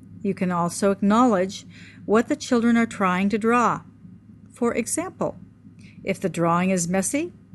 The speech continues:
it has nice colors,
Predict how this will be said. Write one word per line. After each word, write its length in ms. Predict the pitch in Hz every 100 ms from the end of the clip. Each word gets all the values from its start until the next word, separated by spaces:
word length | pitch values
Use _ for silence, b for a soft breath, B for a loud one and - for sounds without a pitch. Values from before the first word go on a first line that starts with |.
| - - - - B B - - - - - -
it 160 | 190
has 300 | 170 175 165
nice 260 | 190 180 170
colors, 640 | - 196 202 262 294 -